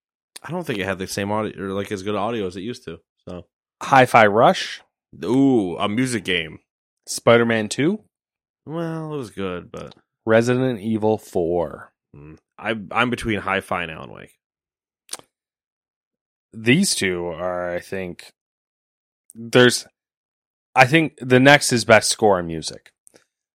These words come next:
Speaker 2: My issue with these two categories is there's too much crossover,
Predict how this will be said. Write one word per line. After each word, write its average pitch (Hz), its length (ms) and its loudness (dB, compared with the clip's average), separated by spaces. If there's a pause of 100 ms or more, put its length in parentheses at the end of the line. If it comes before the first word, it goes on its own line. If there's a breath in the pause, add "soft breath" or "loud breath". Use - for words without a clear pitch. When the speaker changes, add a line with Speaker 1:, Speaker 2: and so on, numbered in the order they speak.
(120)
Speaker 2:
My 127 140 6
issue 156 240 2
with 135 100 0
these 123 200 -2
two 113 100 -6
categories 101 680 0
is 95 120 -12
there's 101 180 -12
too 117 180 -6
much 101 340 -4
crossover, 87 600 -10